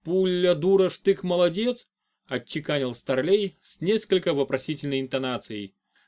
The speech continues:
Слава богу, что хоть не "год не пей, а после бани укради, но выпей". Хотя усвоенная вами аксиома довольно странновата, тем более для танкиста конца двадцатого века.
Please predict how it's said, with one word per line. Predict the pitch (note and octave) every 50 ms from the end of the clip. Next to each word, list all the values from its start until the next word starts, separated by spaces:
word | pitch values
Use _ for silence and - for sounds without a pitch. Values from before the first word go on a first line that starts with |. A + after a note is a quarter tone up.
| _ _
Слава | - - - G#2 G2+ G#2 B2 E3 F#3 E3+ F3 D#3+
богу, | B2+ A#2 A#2+ C3 D3+ D#3+ D#3 C3+ A#2
что | - - - B2+
хоть | - - D3+ D3 - -
не | C#3+ C#3 C#3 C3+ C3 A#2+ - _ _ _ _ -
"год | G#2+ G#2 C3+ D#3+ D#3 D#3 _
не | - C3 C3 A#2+
пей, | C3 E3+ G3 F#3 C#3 - - _ _
а | - A2+
после | - D3 C#3 - - C3
бани | A#2+ A#2 C#3 D#3+ F3 E3+ D#3+ B2+ G#2 - _ _ _ -
укради, | C3+ A#2+ C3 C#3 C3+ C#3 D3+ F3+
но | E3 D#3 D3+
выпей". | D3 D#3 D#3 C3 A#2 A2 G2+ F#2+ F#2 _ _ _ _ _ _ _
Хотя | _ - - F#3+ F#3+ A3 G#3
усвоенная | G#3 F3+ - - F3 G3 F#3+ F#3+ F3+ F3+ F3
вами | D#3+ F3 F3 E3+ E3 E3
аксиома | E3 D#3 - - - F3+ F#3+ G3 F3 D3+
довольно | C3 C#3 C#3+ E3+ F3 E3 D3+
странновата, | D3+ - D3+ D#3 E3 E3 E3+ E3+ F3 F3 F3 E3+ - G2 F#2 F2+ - _ _ _ _
тем | - D3 D3 D3
более | D#3 E3 D3+ C3+
для | B2+ C3 C#3+
танкиста | C#3 F3 F3 E3+ D#3+ - F#3+ F3 - - B2+
конца | - C#3 C3+ C#3 - D3+ C3+
двадцатого | B2+ B2 C3 C3 - C#3 B2 - C3 B2 A#2+
века. | A#2 B2 A#2 G#2+ - - G2 F2+